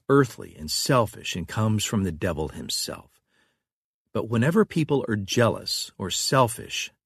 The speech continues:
they cause trouble and do all sorts of cruel things. So pause here to ponder times that you've gossiped recently. What were your true motives for it? Selfish attention, maybe?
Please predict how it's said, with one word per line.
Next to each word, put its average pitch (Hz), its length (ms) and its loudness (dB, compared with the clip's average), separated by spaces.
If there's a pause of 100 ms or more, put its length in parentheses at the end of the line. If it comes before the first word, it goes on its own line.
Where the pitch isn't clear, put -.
(160)
they 127 100 -4
cause 151 480 -2
trouble - 600 -4 (180)
and 92 140 -8
do 110 320 -2
all 123 420 0
sorts - 520 -4
of 71 100 -10
cruel 62 340 -6
things. - 600 -16 (1200)
So 127 140 -2
pause 165 500 0
here - 180 -10
to - 100 -12
ponder 185 380 2
times - 680 -8 (320)
that 113 220 -8
you've 120 220 -4
gossiped - 560 -4
recently. - 560 -12 (880)
What 175 180 4
were 175 140 4
your 120 360 2
true 95 540 0 (100)
motives 73 460 -6
for 71 240 -12
it? 104 120 -16 (1000)
Selfish 107 580 0
attention, 85 520 -6
maybe? 85 360 -8